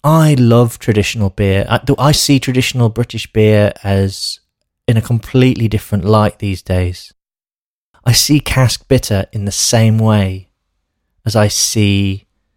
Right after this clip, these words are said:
Munich Helles or Czech Pilsner or West Coast I P A in San Diego. It's a cultural touchstone,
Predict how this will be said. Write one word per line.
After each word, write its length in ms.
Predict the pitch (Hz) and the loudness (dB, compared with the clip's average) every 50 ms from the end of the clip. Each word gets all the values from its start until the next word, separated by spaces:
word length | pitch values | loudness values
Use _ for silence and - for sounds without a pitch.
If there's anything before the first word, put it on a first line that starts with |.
| _ _ _ _ _ _ - | _ _ _ _ _ _ 0
Munich 440 | 113 113 117 120 120 110 107 98 | 2 2 4 4 4 2 2 -2
Helles 640 | - - 110 101 101 95 92 95 - - - - - _ _ _ _ _ _ _ _ _ _ _ _ - | -2 -2 0 2 2 2 0 0 -4 -8 -12 -16 -20 _ _ _ _ _ _ _ _ _ _ _ _ -2
or 300 | 101 95 95 95 92 98 | 0 2 2 2 2 0
Czech 360 | - - - - 117 - - | -2 -2 -2 -2 -2 -2 -4
Pilsner 560 | - - 101 98 92 - 98 95 90 95 104 - | -4 -2 -2 -2 -2 -2 -2 -2 -2 -2 -4 -6
or 460 | - 107 95 92 92 90 92 98 - _ _ _ _ _ _ _ _ _ _ _ _ _ _ _ _ _ _ - | -4 -2 0 2 0 0 -2 -6 -12 _ _ _ _ _ _ _ _ _ _ _ _ _ _ _ _ _ _ -6
West 280 | 123 120 117 113 - | -2 0 0 0 0
Coast 240 | - 117 107 - - | 0 0 0 0 0
I 100 | 104 104 | 0 0
P 160 | 98 - 117 | 0 0 0
A 60 | 104 98 | 2 2
in 160 | 98 95 92 | 2 0 -2
San 220 | - - 101 98 | -2 -2 -2 -2
Diego. 420 | 95 104 98 95 95 95 95 90 95 | 0 0 0 0 0 -2 -4 -4 -6
It's 280 | 98 101 - - - | -6 -8 -8 -10 -10
a 60 | - | -10
cultural 880 | - - - - 127 123 110 - - - - 104 101 95 95 95 92 _ _ _ _ _ _ _ _ | -12 -8 -4 0 0 0 0 -2 -4 -4 0 2 2 2 2 0 -4 _ _ _ _ _ _ _ _
touchstone, 640 | - - 117 - - - - 98 92 90 92 95 | -2 -2 -2 0 0 -2 0 0 0 0 -2 -4